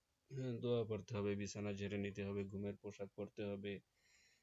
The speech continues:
তারপরে আয়াতুল কুরসি পড়তে হবে, সূরা ফাতিহা, সূরা ইখলাস, সূরা ফালাক, সূরা নাস পড়তে হবে। ঘুমের আগে, আগে আল্লাহুম্মা বিসমিকা আমুতু আহইয়া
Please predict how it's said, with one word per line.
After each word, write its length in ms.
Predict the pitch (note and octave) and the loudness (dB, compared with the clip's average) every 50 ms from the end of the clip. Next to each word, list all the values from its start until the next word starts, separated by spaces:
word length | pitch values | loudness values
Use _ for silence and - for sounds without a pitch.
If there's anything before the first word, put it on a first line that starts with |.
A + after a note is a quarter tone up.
| _ _ - | _ _ -6
তারপরে 320 | F#2+ G2 F#2+ F#2 F#2+ G2 | -4 -4 -4 -4 -2 -2
আয়াতুল 400 | G2+ G#2 G#2+ G#2 - - G2 F#2 | 0 0 0 0 -2 -4 -6 -6
কুরসি 360 | - G2 F#2 - - - G#2+ | -6 -6 -8 -8 -8 -8 -8
পড়তে 300 | F#2+ G2+ F#2+ - - G#2 | -6 -6 -8 -8 -8 -6
হবে, 420 | F#2+ F#2+ G2 F#2+ G2+ G2+ G2+ G2+ F#2+ | -6 -4 -4 -2 -2 -2 -2 -2 -4
সূরা 380 | - - - G#2 G2 G2+ G2 | -6 -8 -6 -4 -2 -2 -2
ফাতিহা, 600 | - - G#2 G2 F#2 - G#2 G2 G2+ G2 F#2+ F#2+ | -2 0 -2 -2 0 0 0 0 0 0 -2 -2
সূরা 500 | F#2+ - - G#2 F#2+ G#2 G2+ G2 G2 F#2+ - _ _ _ _ _ _ _ _ _ _ - - - | -4 -4 -6 -6 -4 -2 -2 -2 -2 -6 -8 _ _ _ _ _ _ _ _ _ _ -18 -12 -10
ইখলাস, 600 | - G2+ - - G2+ G2 G2 G2 G2 F#2+ - - | -10 -8 -8 -6 -4 -2 0 0 0 -2 -2 -4
সূরা 200 | - G2+ G#2 G2+ | -4 -2 -2 -2
ফালাক, 540 | G2 - - G2+ G2 G2+ G2+ F#2+ F#2+ F2+ - | -2 -4 -6 -4 -2 0 0 0 0 -2 -4
সূরা 300 | - - G#2+ G2+ G2+ G2 | -8 -6 -4 -2 -2 0
নাস 460 | G2 F#2+ G2 G2 G2 G2 F#2+ - - - | 0 0 0 0 0 0 -2 -4 -8 -8
পড়তে 280 | - G2 F2+ - - G2+ | -10 -10 -8 -6 -6 -6
হবে। 240 | F#2+ F#2+ F#2+ F#2 - - _ _ _ _ _ _ _ _ _ _ _ _ _ _ - A#2+ | -4 -6 -6 -10 -12 -16 _ _ _ _ _ _ _ _ _ _ _ _ _ _ -8 -6
ঘুমের 300 | G#2+ G2+ G2+ G2+ G2+ G2 | -2 -2 0 0 0 2
আগে, 360 | G2+ G2+ G2 G2 G2+ G2 F#2+ F#2 - _ _ _ | 0 0 0 2 0 0 0 -2 -6 _ _ _
আগে 340 | - G2+ G2 G#2 G2 G2 G2 - _ _ _ _ _ _ _ _ - | -8 -6 -2 -2 -2 -2 -2 -6 _ _ _ _ _ _ _ _ -8
আল্লাহুম্মা 600 | A#2 G#2+ G2+ G2+ G2+ G2+ G#2 G#2 G2+ G2 G2+ G2+ | -4 0 0 2 0 0 0 -2 -2 -2 -4 -4
বিসমিকা 560 | G2 - G2+ - - G#2+ G#2 G2 - G#2+ G2 | -6 -6 -6 -6 -6 -6 -6 -6 -4 -2 -2
আমুতু 460 | G2 G2+ G2+ G2+ G2 - G2 G2+ G2+ | 0 0 -2 -2 -4 -4 -4 -2 -2
আহইয়া 680 | - G#2+ A2 A2 - - G#2+ G#2 G2+ G2 G2 F#2+ A#2 | -2 -2 -4 -4 -6 -6 -4 -2 -2 -2 -2 -4 -6